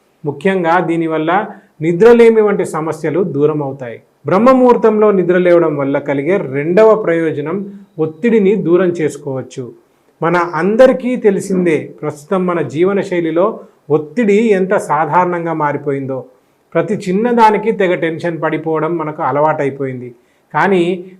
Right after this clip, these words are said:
దీనివల్ల సాధారణ తలనొప్పి నుండి క్యాన్సర్ వంటి దీర్ఘకాలిక జబ్బుల వరకు ముడిపడి ఉంటుంది. మనసు ప్రశాంతంగా లేనప్పుడు ఒత్తిడి చేరువవుతుంది. బ్రహ్మ ముహూర్తంలో నిద్ర లేవడం వల్ల మనసు చాలా ప్రశాంతంగా ఉంటుంది.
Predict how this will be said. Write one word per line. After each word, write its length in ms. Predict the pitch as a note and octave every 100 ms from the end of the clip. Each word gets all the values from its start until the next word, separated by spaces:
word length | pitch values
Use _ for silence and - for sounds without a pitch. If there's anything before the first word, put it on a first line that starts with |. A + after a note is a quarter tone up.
| -
దీనివల్ల 680 | F3 G#3+ G3+ F#3 G3 F#3+ G#3+ F#3+ -
సాధారణ 600 | D#3 G3 G#3+ A3 A3 A3
తలనొప్పి 540 | G#3 F3+ F#3 F3+ F#3
నుండి 340 | E3+ D#3+ E3
క్యాన్సర్ 640 | F3+ - D3+ F#3 G#3 G#3 G3+
వంటి 320 | F#3+ F3+ E3+
దీర్ఘకాలిక 680 | D3 F3+ G3 F#3+ F3+ F3 E3+
జబ్బుల 400 | C#3 D3 D3 E3+
వరకు 500 | D#3+ D3 E3 G3 G#3 - _ -
ముడిపడి 360 | D3 D#3 E3 D3+
ఉంటుంది. 520 | C#3+ C#3 C3 B2+ B2 _ _ _ _ C#3
మనసు 340 | C#3 E3 G#3+
ప్రశాంతంగా 920 | F#3+ D#3+ D3 D#3+ G3 F#3+ G3+ F#3+ F#3
లేనప్పుడు 800 | E3+ D#3 D3+ C#3 D3 D3+ G3 G3 - _ D3
ఒత్తిడి 520 | C#3 C#3+ E3 G3 - D#3+
చేరువవుతుంది. 800 | E3 F3 D3+ C3 C#3 B2 A#2+ A#2 _ _ _ _ B2
బ్రహ్మ 340 | C#3+ E3 G#3+
ముహూర్తంలో 760 | A3+ A3 G#3 G3+ F#3+ F3 F3+
నిద్ర 280 | F3 D3+ D#3
లేవడం 440 | D#3+ D3+ C#3+ C3+ B2
వల్ల 420 | A#2+ B2 D#3 F3+ - _ _ D3
మనసు 340 | D#3+ G3+ G#3
చాలా 480 | F#3+ - D#3 A3+ A3+
ప్రశాంతంగా 840 | G#3 F#3+ - F3+ E3 D#3+ D3+ D3+
ఉంటుంది. 520 | D3 C3+ C#3+ B2+ B2